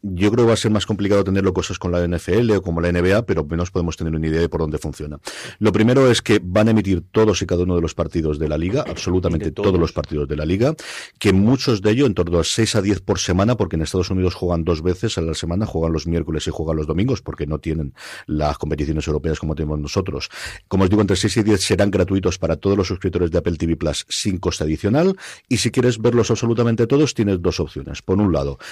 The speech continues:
Speaker 1: si eres suscriptor de Apple T V Plus, te costará trece dólares al mes o setenta y nueve por la temporada, que es más barato de lo que cuesta la suscripción anual de la N F L o más barato de lo que cuesta
Speaker 2: Ujú.
Speaker 1: la suscripción anual de la N B A o la del béisbol que tengo yo. Y luego, si no estás suscrito a Apple T V Plus, también podrás hacerlo,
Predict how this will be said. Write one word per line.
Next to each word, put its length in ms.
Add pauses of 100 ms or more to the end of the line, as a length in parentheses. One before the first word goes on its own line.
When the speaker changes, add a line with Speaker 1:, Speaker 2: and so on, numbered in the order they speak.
(100)
Speaker 1:
si 200
eres 140
suscriptor 380
de 80
Apple 140
T 120
V 100
Plus, 220
te 80
costará 320
trece 340
dólares 340
al 80
mes 240
o 80
setenta 380
y 20
nueve 160
por 140
la 80
temporada, 560 (360)
que 100
es 120
más 280
barato 300
de 80
lo 80
que 100
cuesta 360
la 140
suscripción 420
anual 300
de 80
la 80
N 100
F 240
L 160
o 100
más 220
barato 280
de 60
lo 60
que 80
cuesta 340
Speaker 2:
Ujú. 100 (240)
Speaker 1:
la 100
suscripción 380
anual 280
de 80
la 80
N 160
B 160
A 200
o 140
la 120
del 160
béisbol 340
que 80
tengo 220
yo. 220 (280)
Y 140
luego, 220
si 140
no 120
estás 160
suscrito 600
a 200
Apple 180
T 80
V 120
Plus, 280
también 400
podrás 240
hacerlo, 440